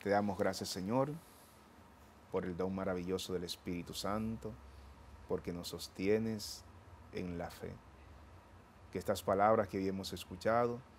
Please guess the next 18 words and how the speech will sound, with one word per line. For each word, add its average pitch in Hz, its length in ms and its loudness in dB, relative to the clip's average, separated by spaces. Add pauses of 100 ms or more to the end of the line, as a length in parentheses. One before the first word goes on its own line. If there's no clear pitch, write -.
(340)
puedan 101 300 0
ayudarnos 98 640 2
a 92 60 -2
ir 92 120 -2
madurando 98 540 -2
cada 92 240 -2
día 90 180 -4
más 104 400 -8 (680)
y 92 80 -6
que 98 100 0
podamos 98 460 2
también 110 360 0
mostrar 107 520 2 (160)
a 95 100 0
otras 101 320 -2
personas 117 800 -4 (380)
la 98 160 2
belleza 110 720 0